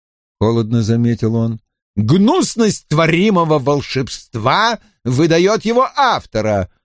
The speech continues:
Разумеется, это Стрэндж». «Стрэндж?» — лорд Ливерпуль заморгал. «Он в Венеции?»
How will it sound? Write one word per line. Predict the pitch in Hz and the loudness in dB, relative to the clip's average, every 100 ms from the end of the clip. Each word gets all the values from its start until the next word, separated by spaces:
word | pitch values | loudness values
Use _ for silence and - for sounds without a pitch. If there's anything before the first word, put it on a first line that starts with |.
| _ | _
Разумеется, | 135 175 175 123 160 165 240 294 208 - | 0 2 2 0 0 2 2 0 -2 0
это | 233 220 214 | 0 2 -2
Стрэндж». | - - 180 170 131 101 - - _ _ _ _ _ _ _ _ _ _ _ | -4 -2 0 2 0 -6 -14 -18 _ _ _ _ _ _ _ _ _ _ _
«Стрэндж?» — | - - - 277 262 269 240 254 294 - - - _ _ _ _ _ - | -10 -10 -2 0 2 4 2 0 -2 -6 -8 -12 _ _ _ _ _ -4
лорд | 101 113 110 - | 0 0 0 -2
Ливерпуль | 95 107 98 95 - 113 98 | 0 2 0 -2 -2 -2 -2
заморгал. | 90 98 101 95 104 95 - _ _ _ _ _ - | -2 0 0 0 -2 -2 -6 _ _ _ _ _ 0
«Он | 180 233 254 214 - | 2 2 0 -2 -2
в | 240 | -2
Венеции?» | 185 233 262 302 381 302 - - 214 170 185 185 | 0 0 0 2 0 -2 -8 -6 -2 0 -2 -6